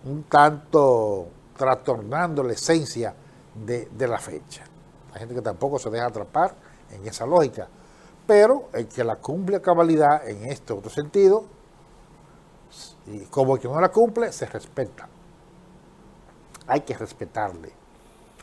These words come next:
porque esa es la diversidad. Hay que respetar la diversidad.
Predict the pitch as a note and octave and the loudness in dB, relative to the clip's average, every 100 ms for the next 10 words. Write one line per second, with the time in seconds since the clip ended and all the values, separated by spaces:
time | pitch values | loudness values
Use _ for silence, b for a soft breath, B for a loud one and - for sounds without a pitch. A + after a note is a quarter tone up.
0 | b b - D3+ C#3 C3+ B2 - B2+ B2 | b b -2 -2 -2 -4 -4 -2 -2 -2
1 | - G2 A#2 B2+ G#2+ B2+ A2+ B2 - F#2+ | -10 -10 -6 -6 -8 -10 -6 -6 -8 -12
2 | G#2 - _ _ _ _ _ _ _ _ | -14 -14 _ _ _ _ _ _ _ _
3 | _ _ _ _ _ _ _ _ - A#2 | _ _ _ _ _ _ _ _ -14 -12
4 | - A2+ A2+ - G#2+ - B2+ G#2 G#2 C3 | -10 -10 -10 -12 -12 -4 -4 -4 -4 -4
5 | A2+ A#2 G#2 A2 A2 - F#2+ G2+ | -4 -8 -10 -8 -10 -10 -16 -16